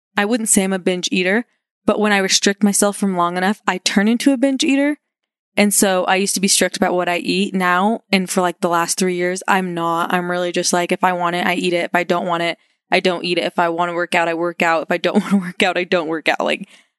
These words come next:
I listen to myself and my body. And I feel like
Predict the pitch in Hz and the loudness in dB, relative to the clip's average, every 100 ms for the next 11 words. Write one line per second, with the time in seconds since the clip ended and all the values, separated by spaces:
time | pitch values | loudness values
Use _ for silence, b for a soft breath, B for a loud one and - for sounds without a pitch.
0 | _ - 180 202 214 185 190 - 208 220 | _ 0 2 2 0 0 0 2 2 2
1 | 208 196 175 - 170 190 190 175 165 170 | 2 0 2 2 2 0 -2 -4 -2 0
2 | 196 262 285 - _ _ - 196 180 185 | 0 0 -2 -4 _ _ -2 2 2 2
3 | 180 180 | -2 -2